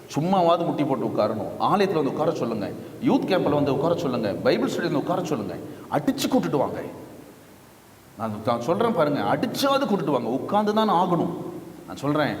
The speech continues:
நீங்க சிறு வயதுல விட்டுட்டீங்கன்னா, நாளை தலைமுறை இங்கிலாந்தை போலவே லெஸ்பியனாக மாறும், கேவாக மாறும், மதுபானத்துக்கும் போதைக்கும் அடிமையாய் மாறும், தெருவில் கிடப்பாங்க. டிகிரி இருக்கும், நாலு டிகிரி இருக்கும், ஆனா அவங்களுக்கு அது உதவாது.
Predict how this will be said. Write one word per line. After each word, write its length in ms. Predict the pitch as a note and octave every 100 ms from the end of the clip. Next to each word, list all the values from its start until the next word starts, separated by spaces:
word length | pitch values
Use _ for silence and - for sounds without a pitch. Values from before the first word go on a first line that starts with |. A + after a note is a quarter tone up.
| - - -
நீங்க 140 | G#2+
சிறு 300 | A2 E3 G#3
வயதுல 280 | F#3+ E3 C3
விட்டுட்டீங்கன்னா, 560 | B2+ - - B2 G#2+ F#2+ - - - -
நாளை 360 | G#2 A2+ A#2+ A#2+
தலைமுறை 460 | A#2+ C#3 D#3 G2+ - - - - -
இங்கிலாந்தை 480 | G#2+ B2 C3+ C#3 C3 C3+
போலவே 240 | C3 A#2
லெஸ்பியனாக 600 | G#2 A#2 B2+ C3 A#2+ G2+ D#2+
மாறும், 300 | D2+ - - - - - - - - - - - - F#2+
கேவாக 440 | A#2 C#3 C#3+ C3+ -
மாறும், 300 | - E2 - - - - - - - G2
மதுபானத்துக்கும் 760 | B2+ D3+ D3+ D3 D3+ B2+ A#2 A#2+
போதைக்கும் 440 | D3 D3 C#3+ A2
அடிமையாய் 440 | A#2 D3 C#3+ A#2+ G2+
மாறும், 400 | F2 E2+ - - - -
தெருவில் 380 | C#3 C#3+ C#3+ G#2+
கிடப்பாங்க. 380 | G#2+ - F#2+ F2+
டிகிரி 240 | B2 E3+ G#3+
இருக்கும், 300 | G#3 G#3 D#3
நாலு 240 | C#3 E3
டிகிரி 240 | E3 G#3
இருக்கும், 280 | F#3+ - - - - - - - - - -
ஆனா 120 | G#2+
அவங்களுக்கு 280 | A#2 A2+ G#2+
அது 100 | F#2
உதவாது. 380 | G2+ C3+ B2+ -